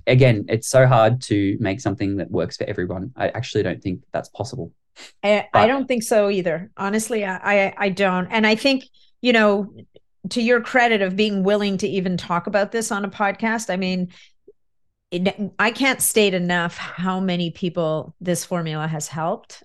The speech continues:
Speaker 2: and to what degree, like, people who've tried a lot of things and just weren't getting traction. But I do think that it's always worth mentioning because, and, and, you know, there's this narrative with peptides sometimes that is just,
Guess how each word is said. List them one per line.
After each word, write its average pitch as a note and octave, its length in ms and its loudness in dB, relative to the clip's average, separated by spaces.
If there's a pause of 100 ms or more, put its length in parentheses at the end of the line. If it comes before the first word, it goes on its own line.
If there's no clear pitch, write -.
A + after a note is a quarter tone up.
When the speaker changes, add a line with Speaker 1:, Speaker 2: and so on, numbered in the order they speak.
Speaker 2:
and E3 160 -4
to F3 80 -6
what D#3+ 220 -2
degree, D#3+ 480 -8 (120)
like, C#3+ 260 -10 (140)
people F#3 320 -2
who've D#3 280 -4
tried D#3 480 -2
a E3 40 -6
lot D#3+ 300 0
of E3+ 140 -4
things F#3 280 -4
and E3+ 120 -4
just - 260 -8
weren't E3+ 300 -4
getting D3+ 260 -8
traction. F#3 540 -6 (400)
But F#3+ 100 2
I F3+ 120 4
do F#3+ 220 0
think F#3 440 -4
that D#3+ 380 0 (300)
it's - 180 -6 (100)
always F#3+ 340 4
worth F3+ 300 -2
mentioning G3 520 -2
because, G3+ 320 0 (120)
and, G#3+ 260 0
and, G#3 100 -2
you A#3+ 80 -2
know, A3 120 2
there's A3 240 2
this A3+ 180 -2
narrative A3 480 2
with G#3+ 180 0
peptides A#3+ 460 -4
sometimes F3 600 -2
that E3+ 260 0
is E3 140 -6
just, F3 420 -2